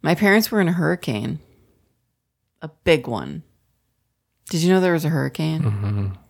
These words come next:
Speaker 1: Recently.
Speaker 2: Rocky like one.
Speaker 1: Mm-hmm. So, uh, it was weird because my dad actually said that he was, he was really worried, and he never says those things.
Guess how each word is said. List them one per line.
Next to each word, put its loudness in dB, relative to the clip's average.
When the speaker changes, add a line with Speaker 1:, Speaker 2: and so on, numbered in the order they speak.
Speaker 1:
Recently. -8
Speaker 2:
Rocky -4
like -2
one. -4
Speaker 1:
Mm-hmm. -4
So, 0
uh, 2
it 4
was 2
weird 0
because -2
my -2
dad 0
actually -6
said -4
that 4
he 2
was, -2
he -2
was -2
really 0
worried, 0
and 2
he 2
never 2
says -2
those -6
things. -10